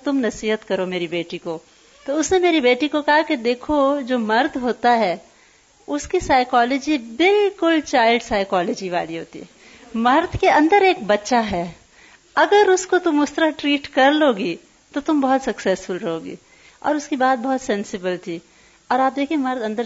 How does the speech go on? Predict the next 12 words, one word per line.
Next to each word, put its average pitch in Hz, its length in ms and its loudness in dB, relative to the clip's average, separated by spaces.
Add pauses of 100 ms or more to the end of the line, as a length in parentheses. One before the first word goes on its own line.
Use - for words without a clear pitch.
سے 247 60 -8
معصوم 190 520 -8
ہوتے 170 220 -12
ہیں، 185 80 -14
اوپر - 500 -8
سے 262 120 -4
جتنا 247 420 -4
گرجیں، 233 360 0
برسیں، 220 560 -2
روب، 214 520 -2
داغ، 220 280 2 (340)
اندر 349 280 4